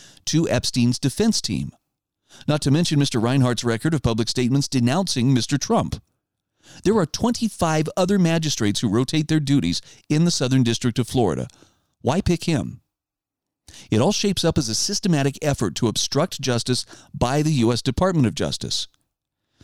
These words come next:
And James Howard Kunstler says they've been doing it consistently since twenty sixteen in all matters pertaining to Mister Trump. And it's a big reason why the country is now viciously coming apart.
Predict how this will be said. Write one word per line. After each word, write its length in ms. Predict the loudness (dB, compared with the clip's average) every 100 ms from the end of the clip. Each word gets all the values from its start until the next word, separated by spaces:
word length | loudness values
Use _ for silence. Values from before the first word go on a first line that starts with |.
| _
And 120 | 0
James 200 | 2 2
Howard 220 | 2 0 0
Kunstler 380 | 0 0 0
says 180 | 0 0
they've 100 | 0
been 160 | 2 2
doing 220 | 4 2
it 140 | 2
consistently 580 | 2 2 0 0 0 2
since 240 | 2 0 0
twenty 240 | 0 0
sixteen 560 | 0 -4 -4 -2 -2 -4 -10 -4
in 200 | 0 0 -2
all 320 | 0 4 4 2
matters 480 | 0 2 0 -2 -8 _ _
pertaining 460 | -2 0 2 2 2
to 120 | 2
Mister 280 | 0 0 -2
Trump. 420 | -2 -4 -8 -16 _ _ _ _ _ _ _ _ _ _ _ _ -18 -16 -4
And 100 | 0
it's 140 | 0
a 40 | 0
big 200 | 0 2
reason 340 | 0 2 2
why 200 | 2 2
the 80 | 0
country 380 | 0 0 0 0
is 100 | -2 -8 -2
now 160 | 0 0
viciously 560 | 0 0 0 0 -2
coming 320 | 0 2 2 0
apart. 460 | 0 0 -2 -6